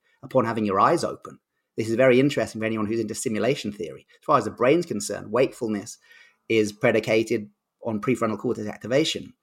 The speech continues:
So once that part of the brain's activated, the brain starts laying down neural pathways and neuroplasticity in exactly the same way as it does when you're awake.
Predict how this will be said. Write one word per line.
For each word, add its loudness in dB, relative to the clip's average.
So 2
once 4
that -4
part 4
of 0
the -4
brain's 2
activated, -4
the -2
brain 2
starts 0
laying 2
down 0
neural 2
pathways -4
and -2
neuroplasticity 0
in -4
exactly -2
the -8
same -2
way 0
as -2
it -8
does -4
when -4
you're -6
awake. -8